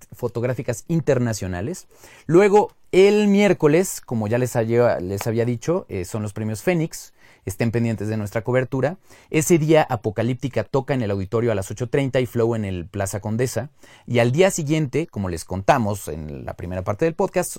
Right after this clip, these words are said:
son los premios Ciudad. Estén pendientes de nuestra transmisión en chilango punto com y en nuestras redes a partir de las siete de la noche. Ya para el viernes, eh, llegan a los cines El fin del sueño americano, Manhattan en la oscuridad y Capitán Fantástico.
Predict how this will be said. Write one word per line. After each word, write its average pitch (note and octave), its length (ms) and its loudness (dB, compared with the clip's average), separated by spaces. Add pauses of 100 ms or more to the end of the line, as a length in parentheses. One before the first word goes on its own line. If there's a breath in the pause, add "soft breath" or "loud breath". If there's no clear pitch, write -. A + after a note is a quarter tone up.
son C#3+ 200 -2
los B2+ 120 -2
premios C3 300 -2
Ciudad. B2 400 2
Estén - 260 -4
pendientes A2+ 400 -2
de G#2 80 -4
nuestra F#2+ 280 -8
transmisión F#2+ 460 -8
en G2+ 60 -6
chilango F#2+ 320 -8
punto G2+ 260 -10
com A#2 200 -4
y G2 40 -6
en F#2 60 -8
nuestras G2 280 -8
redes D3+ 360 -4 (300 loud breath)
a G#2+ 100 -6
partir C3+ 300 -2
de C#3 80 0
las A2 140 -2
siete B2 280 -4
de G#2 100 0
la E2+ 120 -6
noche. - 260 -12 (440 loud breath)
Ya E3+ 260 6
para F#3+ 200 4
el F#3+ 120 4
viernes, C3 640 2 (260 soft breath)
eh, G2+ 300 0
llegan C3 200 0
a B2 60 2
los G#2+ 120 -2
cines A#2+ 260 -2
El F#2+ 100 -6
fin A2+ 120 -4
del G2 100 -4
sueño G2+ 180 -6
americano, G2 480 -4
Manhattan F#2+ 400 -6
en F2+ 80 -6
la F2 60 -8
oscuridad G2+ 340 -4
y A2 80 -6
Capitán F2+ 380 -10
Fantástico. D3+ 640 -4